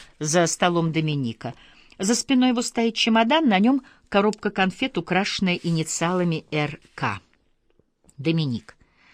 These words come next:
Когда я был мальчиком, то и вёл себя как мальчик. Думал, ел, спал и играл, как мальчик. Затем природа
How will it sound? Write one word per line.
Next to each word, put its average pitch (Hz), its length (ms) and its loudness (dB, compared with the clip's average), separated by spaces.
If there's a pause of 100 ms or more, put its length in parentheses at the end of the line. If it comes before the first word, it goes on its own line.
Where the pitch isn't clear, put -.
(680)
Когда 233 340 6
я 262 60 8
был 254 160 6
мальчиком, 262 640 4
то 240 180 2
и 240 100 4
вёл 277 200 0
себя 147 300 -2
как - 280 -8
мальчик. - 560 -6 (240)
Думал, 214 520 2
ел, 151 480 -2 (120)
спал 135 600 -2 (200)
и 254 180 -4
играл, 135 460 -2 (240)
как - 220 -12
мальчик. - 540 -6 (800)
Затем 185 460 2
природа 180 520 2